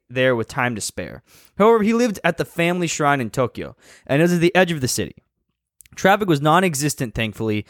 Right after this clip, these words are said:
but he was running late. On a normal day, the whole schedule went like this. Leave the house at seven thirty, get to the stop at seven forty, and chill for the last twenty minutes. He'd be lucky to reach the stop with any time to spare today because of all the ruckus from this morning.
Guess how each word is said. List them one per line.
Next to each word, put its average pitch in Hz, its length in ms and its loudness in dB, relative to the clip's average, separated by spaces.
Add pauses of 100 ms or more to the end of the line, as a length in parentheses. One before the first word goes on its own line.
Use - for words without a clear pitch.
(180)
but 139 120 0
he 208 80 6
was 156 180 4
running 147 300 2
late. 117 280 0 (240)
On 151 140 2
a 160 60 2
normal 202 280 4
day, 170 200 4
the 156 100 4
whole 156 180 4
schedule 143 360 0
went 127 100 -2
like 123 220 -4
this. - 320 -12 (260)
Leave 175 160 2
the 190 60 4
house 170 200 4
at 131 120 -6
seven 127 240 2
thirty, 160 440 0
get 135 120 -2
to - 80 -8
the 131 80 -6
stop 135 260 0
at - 100 -14
seven 113 220 -2
forty, 147 420 2 (240)
and 135 120 -6
chill 214 240 2
for 165 100 0
the 135 100 0
last 139 260 2
twenty 131 220 -2
minutes. 92 360 -10 (240)
He'd 185 120 2
be 208 120 2
lucky 156 240 2
to 135 100 2
reach 120 220 -2
the - 80 -10
stop 160 280 0
with 113 200 -8
any 214 200 2
time 120 220 -2
to 101 80 -8
spare 214 260 2
today 117 260 0
because 131 220 -4
of 139 120 -6
all 170 160 2
the 156 100 4
ruckus 165 540 0
from 110 180 -4
this 147 180 -4
morning. 185 460 0